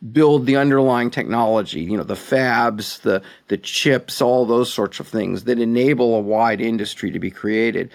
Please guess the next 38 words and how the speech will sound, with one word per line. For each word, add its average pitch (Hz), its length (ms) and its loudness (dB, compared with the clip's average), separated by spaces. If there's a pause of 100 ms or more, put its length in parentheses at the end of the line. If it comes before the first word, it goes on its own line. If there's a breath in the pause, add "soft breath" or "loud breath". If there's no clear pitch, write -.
(540 loud breath)
But 180 140 0 (180)
once 240 360 4
those 240 160 2
chips - 420 -2
are 151 100 2
available, 117 840 2 (360 soft breath)
you 147 120 2
know, 135 80 4
they're 160 220 4
available 175 340 4
to 160 180 -2
everyone 131 560 2
simultaneously. - 1200 -4 (480 loud breath)
And 143 160 0
so 147 180 2
everyone 170 420 4
has 127 260 0
the 123 140 2
opportunity 117 760 0
to 101 160 -10
do 104 420 0
the 120 220 2
same 120 440 0
innovation. 110 640 0
They 110 100 2
just 117 220 -4
have 120 280 -2
their 123 160 2
own 131 200 2
creativity 123 920 0
and, 110 140 -2
and 120 200 0
innovation 123 640 0
that 110 160 -4
they 120 160 0
need 110 220 -2
to 113 80 -14
drive. 117 600 0